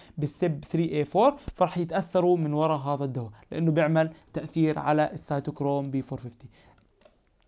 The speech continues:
تمام؟ تمام. سايد افكتس: فاتيج، المريض بتلاقيه تعب، استوى على الآخر، دياريا، ابدومينال بين،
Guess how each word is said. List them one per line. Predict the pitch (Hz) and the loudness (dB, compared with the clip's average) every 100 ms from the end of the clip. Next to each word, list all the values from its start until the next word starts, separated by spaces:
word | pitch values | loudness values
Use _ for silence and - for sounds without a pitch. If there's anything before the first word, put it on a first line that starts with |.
| - | -4
تمام؟ | - 170 175 175 - _ - | 4 6 6 4 -4 _ -4
تمام. | 156 - - _ _ _ | -4 -4 -20 _ _ _
سايد | - 285 277 | 4 8 8
افكتس: | 226 - 254 - - - | 6 4 2 2 -16 -8
فاتيج، | - 190 214 240 208 - _ - | -2 2 4 2 -2 -14 _ -4
المريض | 160 180 196 | 2 6 4
بتلاقيه | 165 170 180 | 4 2 2
تعب، | 175 165 180 | 2 2 2
استوى | 165 - 175 175 | -2 2 6 6
على | 165 | 6
الآخر، | 160 175 170 202 165 | 4 2 0 -6 2
دياريا، | 160 185 202 202 240 240 _ _ _ _ - | 8 10 10 6 2 -2 _ _ _ _ -6
ابدومينال | 135 131 190 220 214 | -2 4 4 4 4
بين، | 175 208 208 | 4 4 2